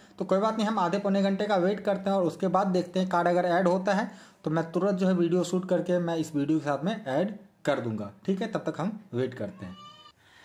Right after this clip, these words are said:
So गाइस, लगभग आधे पौने घंटे के बाद जब दोबारा से मैंने आई मोबाइल को चेक किया तो वहाँ पे मुझे Amazon Pay का क्रेडिट कार्ड ऐड वहाँ पे दिखा, यानी वहाँ पे ऐड हो चुका था। तो मैंने सोचा चलो अब दोबारा से रिकॉर्डिंग कर लिया जाए।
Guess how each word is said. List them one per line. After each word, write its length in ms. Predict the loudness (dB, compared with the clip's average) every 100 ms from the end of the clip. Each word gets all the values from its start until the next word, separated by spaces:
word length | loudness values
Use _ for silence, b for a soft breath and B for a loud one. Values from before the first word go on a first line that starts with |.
| b -4
So 140 | 2
गाइस, 160 | 4 4
लगभग 280 | 4 4 4
आधे 240 | 4 4
पौने 260 | 0 0 0
घंटे 220 | 0 0
के 60 |
बाद 140 | 2 2
जब 160 | 2
दोबारा 300 | 2 4 4
से 120 | 2 0
मैंने 160 | 2
आई 120 | 2
मोबाइल 240 | 4 4 2
को 100 | 0
चेक 260 | -2 -2
किया 200 | 0 0
तो 120 | 0 2
वहाँ 180 | 2
पे 140 | 0 2
मुझे 200 | 0 2
Amazon 400 | 2 2 2 0
Pay 180 | 0 0
का 120 | 0
क्रेडिट 400 | -2 0 0 0
कार्ड 240 | 2 2 0 B B B 2
ऐड 220 | 2 4
वहाँ 220 | 2 2
पे 100 | 2
दिखा, 260 | -2 2 2
यानी 260 | 2 0
वहाँ 200 | 2 2
पे 120 | 2 2
ऐड 200 | 2 2
हो 140 | 0
चुका 280 | 0 2 2
था। 100 | 2 -2 B B
तो 80 | -2
मैंने 140 | 0
सोचा 240 | 0 0 0
चलो 200 | 2 2
अब 120 | 2
दोबारा 260 | 4 4 2
से 100 | 0
रिकॉर्डिंग 380 | 0 0 0 -4 B B 0
कर 120 | 2
लिया 220 | 4 2
जाए। 240 | 2 -2